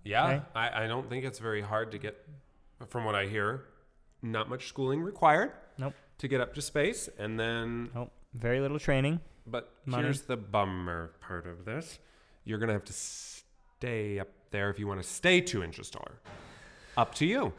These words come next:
Speaker 1: I'm sure there's a
Speaker 2: <sighs>
Speaker 1: lot of great real estate up there available.
Speaker 2: Mm,
Speaker 1: In fact,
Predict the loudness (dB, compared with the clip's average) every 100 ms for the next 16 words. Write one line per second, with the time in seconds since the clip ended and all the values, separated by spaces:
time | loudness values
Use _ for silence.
0 | -4 4 6 8 8 6 4 4 4 2
1 | 2 -2 0 0 -2 -2 -4 -4 -6 -8
2 | -10 -10 -8 -8 -6 -8 -12 -16 -20 -20
3 | _ -16 -8 -4 -4 -4 -6 -6 -6 -6
4 | -6 -6 -6 -2 2 2 6